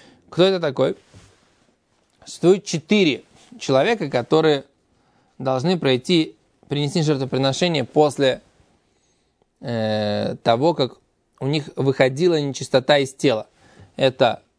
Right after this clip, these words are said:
истекающий мужчина, истекающая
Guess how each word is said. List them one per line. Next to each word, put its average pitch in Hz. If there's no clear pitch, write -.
истекающий 156
мужчина, 131
истекающая 147